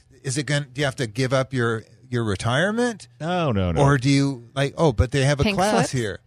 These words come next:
Speaker 3: Are you, do you race for slips?
Speaker 2: Uh,
Speaker 1: Pink slips.
Speaker 2: <laughs> no, yeah, right.
Speaker 1: I had,
Speaker 2: Well,
Speaker 1: I've
Speaker 2: there's
Speaker 1: been
Speaker 2: a,
Speaker 1: offered that before.
Speaker 2: the number nineteen car that you mentioned is Eric Evans, and he wins just about every time he goes out.
Speaker 1: Oh.
Speaker 2: He's building a fleet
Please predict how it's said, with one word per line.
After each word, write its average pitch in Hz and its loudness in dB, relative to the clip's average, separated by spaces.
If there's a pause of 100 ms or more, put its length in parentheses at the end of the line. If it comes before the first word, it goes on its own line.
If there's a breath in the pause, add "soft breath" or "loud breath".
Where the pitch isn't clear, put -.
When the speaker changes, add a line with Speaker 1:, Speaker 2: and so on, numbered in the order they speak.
(400)
Speaker 3:
Are 151 -2
you, 151 -4
do 202 -2
you 208 0
race 190 -2
for 202 -6
slips? - -6 (240)
Speaker 2:
Uh, 117 4
Speaker 1:
Pink 127 6
slips. 127 2
Speaker 2:
<laughs> 85 0
no, 65 -2 (160)
yeah, 73 -2
right. 76 -6 (220 loud breath)
Speaker 1:
I - -4
had, 123 2
Speaker 2:
Well, 123 2
Speaker 1:
I've 135 0
Speaker 2:
there's 139 4
Speaker 1:
been - 6
Speaker 2:
a, 123 4
Speaker 1:
offered 120 -4
that 107 -4
before. 104 -8
Speaker 2:
the 110 2
number 120 0
nineteen 117 -2
car 90 0
that 85 -4
you 90 -2
mentioned 82 -4
is 80 -4
Eric 85 -4
Evans, 95 -4
and 73 -10
he 87 -6
wins 71 -6
just 65 -10
about 62 -12
every 62 -12
time 62 -14
he 57 -14
goes 57 -12
out. 71 -8 (120)
Speaker 1:
Oh. 104 -8 (140)
Speaker 2:
He's 107 -2
building 95 0
a 76 -8
fleet 95 -4